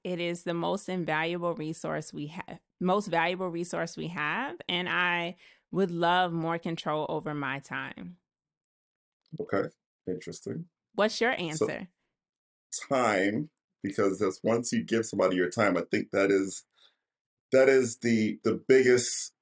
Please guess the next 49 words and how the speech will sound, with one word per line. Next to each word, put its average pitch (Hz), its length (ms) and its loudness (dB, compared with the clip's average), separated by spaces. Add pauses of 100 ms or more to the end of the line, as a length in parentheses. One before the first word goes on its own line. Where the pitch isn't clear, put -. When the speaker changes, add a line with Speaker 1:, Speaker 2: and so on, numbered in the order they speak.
(180)
Speaker 2:
show 110 440 6
of 95 300 4
grace 92 380 2
to 90 80 -2
somebody, 78 500 -2 (100)
'cause 85 260 -4
that's 95 220 -2
something 107 260 0
you're 98 100 2
never 92 140 2
gonna 101 160 -2
get 107 160 0
back. 85 260 2 (380)
And 82 400 0 (680)
at 101 200 2
times, 107 380 2
we 101 60 -6
need 98 100 -4
to 92 40 -10
be 95 160 -4
more 101 160 4
selective 95 880 0 (140)
Speaker 1:
Okay. 190 180 -2 (160)
Speaker 2:
with 98 160 -2
how 220 140 6
we 107 100 2
spend 127 300 2
our 90 100 4
time. - 380 -2
So - 240 0
Speaker 1:
Okay. 320 260 -2 (600)
That's 220 280 -4
Speaker 2:
I - 120 -4
Speaker 1:
fair. - 100 -8
Speaker 2:
think - 200 -10
that's - 220 -2
fair. - 320 -2 (160)
Speaker 1:
Mm-hmm. 180 200 0
Speaker 2:
Okay, - 340 4
your 127 180 2
first, 147 400 4
your 123 140 2
first 139 260 2
topic, 82 400 0
your 107 140 2
growth 110 280 2
as 98 140 2
an - 100 -4
entrepreneur. 82 600 -2